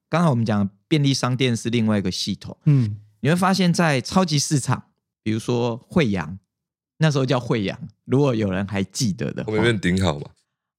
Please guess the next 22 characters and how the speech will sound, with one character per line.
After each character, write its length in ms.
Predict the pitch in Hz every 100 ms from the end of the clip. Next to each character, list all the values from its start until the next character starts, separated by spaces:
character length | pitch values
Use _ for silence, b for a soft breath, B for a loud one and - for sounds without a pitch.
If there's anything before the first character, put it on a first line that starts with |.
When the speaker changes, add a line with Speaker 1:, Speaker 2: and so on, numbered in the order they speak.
| _
Speaker 1:
呃， 680 | 143 143 139 139 135 131 131 - _ _ - _ _ _
被 140 | - 190
谁 180 | -
并 220 | 135 160 135
购 120 | 147
我 220 | 110 113
忘 180 | 135 110
了， 60 |
有 160 | 120 139
顶 260 | 135 143 170
好， 320 | 156 - _ _
Speaker 2:
嗯。 220 | 131 120
Speaker 1:
有 120 | 120
惠 280 | 107 175 147
阳， 200 | 107 78 110
这 120 | 170
是 220 | 165 151
最 180 | - 170
大 180 | 156 135
的 60 |
通 300 | 113 123 120
路。 180 | 127 110